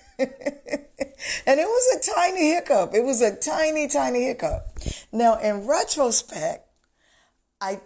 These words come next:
think what may have happened, and I'm not sure, but I just think this, I'm black and he was white. I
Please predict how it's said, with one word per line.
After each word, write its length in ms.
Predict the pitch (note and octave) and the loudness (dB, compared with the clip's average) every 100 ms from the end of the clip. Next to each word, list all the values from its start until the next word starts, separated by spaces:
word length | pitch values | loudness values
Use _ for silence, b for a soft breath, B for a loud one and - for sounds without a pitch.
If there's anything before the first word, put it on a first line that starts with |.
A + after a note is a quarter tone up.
| - | -6
think 280 | F#4+ F#4+ B3+ | -4 -4 0
what 220 | A#3 F#3+ | 2 2
may 320 | F#3+ B3 D#4+ | 0 2 4
have 160 | D#4+ A#3 | 2 2
happened, 500 | G3 E3 D#3+ F#3 F#3+ | 2 2 0 -6 -2
and 160 | E3 | 2
I'm 160 | F3+ A3+ | 2 2
not 220 | B3 - | 0 2
sure, 760 | - - D#4+ A3+ E3+ E3+ G3+ - _ _ _ _ _ - | 0 2 0 0 0 0 -4 -12 _ _ _ _ _ -10
but 200 | F#3 G#3 | -4 -2
I 120 | F3 | -2
just 320 | G3 A3 - | 0 -2 -2
think 300 | C#4 B3+ A#3+ | -4 -6 -4
this, 500 | F#3 E3 G#3 G#3 - - _ _ _ _ _ _ _ _ b b b b b _ _ _ _ | -2 -2 0 2 2 -2 _ _ _ _ _ _ _ _ b b b b b _ _ _ _
I'm 300 | G#3 A3+ D4 | -2 -2 -2
black 600 | D4 C#4 F#3 - - _ _ _ _ | 0 0 0 -4 -12 _ _ _ _
and 120 | E3+ G3 | -14 -6
he 140 | F#3 | -4
was 240 | E3 E3 | 0 -2
white. 580 | G3 G3 - - - - _ _ _ _ _ _ _ _ _ _ _ _ _ _ _ _ _ - | 0 -2 -4 -10 -14 -14 _ _ _ _ _ _ _ _ _ _ _ _ _ _ _ _ _ -10
I 180 | G3+ | -10